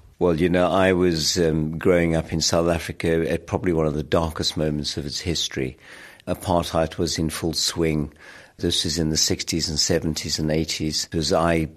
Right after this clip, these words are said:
was sort of, I suppose, lucky enough to be born into a liberal left-wing family.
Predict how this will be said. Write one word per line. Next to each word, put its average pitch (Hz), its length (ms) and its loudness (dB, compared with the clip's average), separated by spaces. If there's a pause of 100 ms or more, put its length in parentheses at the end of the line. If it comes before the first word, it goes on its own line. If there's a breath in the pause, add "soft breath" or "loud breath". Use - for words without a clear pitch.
(140)
was 87 240 2
sort - 240 2
of, 107 60 8
I 92 100 8
suppose, 98 320 2
lucky 117 300 4
enough 87 240 2
to - 100 -12
be 87 120 2
born 82 260 2
into 78 680 0
a 78 360 0
liberal 80 500 -2
left-wing 78 480 -2
family. 73 520 -2